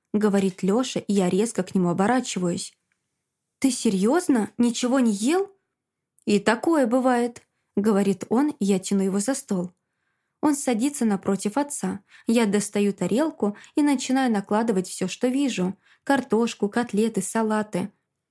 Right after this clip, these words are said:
Это мы с Лизкой шатались по магазинам и кафешкам, а мой зайка работал и трудился,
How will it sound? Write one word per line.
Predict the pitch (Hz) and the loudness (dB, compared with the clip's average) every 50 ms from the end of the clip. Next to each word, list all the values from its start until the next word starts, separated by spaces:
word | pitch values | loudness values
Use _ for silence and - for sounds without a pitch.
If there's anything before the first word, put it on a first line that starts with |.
| _ _ _ | _ _ _
Это | - 277 269 269 262 | 0 2 2 2 2
мы | 262 262 233 | 4 2 2
с | - - - | 0 -2 -4
Лизкой | 208 247 294 294 - - 214 | -2 -2 -2 -4 -4 -4 -4
шатались | 196 - - 226 220 - 277 262 220 190 - | -4 -2 -2 -4 -2 0 0 0 0 -2 -2
по | - 196 196 | -2 0 0
магазинам | 196 196 185 190 190 190 233 294 302 262 202 175 | 0 0 0 0 0 0 0 2 2 2 0 0
и | - 220 | -2 -4
кафешкам, | 208 - 226 214 - 339 294 262 - - - 175 180 180 - _ _ _ - - | -2 -2 -4 -2 0 -2 -2 -2 -4 -4 -4 -4 -4 -4 -8 _ _ _ -8 -2
а | - 233 | 0 2
мой | 226 226 220 202 | 4 4 2 2
зайка | 185 - 202 214 262 262 262 - 202 | 0 0 0 0 0 0 -2 -2 0
работал | 190 180 180 190 220 294 285 - 233 185 | 0 -2 0 0 0 0 0 0 -2 -2
и | - - 208 | -4 -6 -4
трудился, | - - 220 226 208 214 269 294 277 240 208 - - 190 180 190 - | -2 0 0 0 0 0 0 0 0 -2 -4 -6 -4 -4 -4 -4 -6